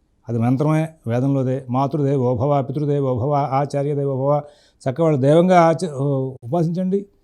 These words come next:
మీరు ఆ మంత్రాలు మూడిటికి కూడా మంత్ర-, మంత్రద్రష్టలు అవుతారు, వాటి ప్రత్యక్ష ప్ర-, ఫలితాలు చూస్తారు మీరు. అలా అనుకోకూడదు,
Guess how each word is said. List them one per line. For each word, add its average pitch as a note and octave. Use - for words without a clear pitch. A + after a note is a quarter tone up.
మీరు C3
ఆ C3
మంత్రాలు C3+
మూడిటికి E3
కూడా F3+
మంత్ర-, D3
మంత్రద్రష్టలు D#3
అవుతారు, D#3+
వాటి C#3+
ప్రత్యక్ష C3+
ప్ర-, C#3+
ఫలితాలు D3+
చూస్తారు E3+
మీరు. F#3
అలా A#2+
అనుకోకూడదు, G#2+